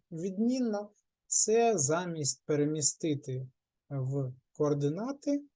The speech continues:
вам потрібно буде обирати рух переміститись там на тридцять кроків. Тобто приблизно, і почата-, початок буде тут всередині, розходиться вправо і вліво. Але це вам потрібно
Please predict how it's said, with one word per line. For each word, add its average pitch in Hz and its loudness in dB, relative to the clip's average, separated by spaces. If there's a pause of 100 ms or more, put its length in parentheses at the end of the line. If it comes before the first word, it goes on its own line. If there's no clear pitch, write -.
(760)
вам 180 -6
потрібно 139 -4
буде 127 -6
обирати 214 -2
рух 151 0
переміститись 135 -2
там 151 -6
на 135 -4
тридцять 165 0
кроків. 139 -2 (1300)
Тобто 139 -14
приблизно, 240 -4 (180)
і 233 -4
почата-, 165 -2
початок 143 -4
буде 131 -6
тут 131 -14
всередині, 240 0
розходиться 139 -2 (580)
вправо 247 -4
і 220 -2
вліво. 131 -4 (540)
Але 143 -2
це 269 2
вам 214 -2
потрібно 202 -6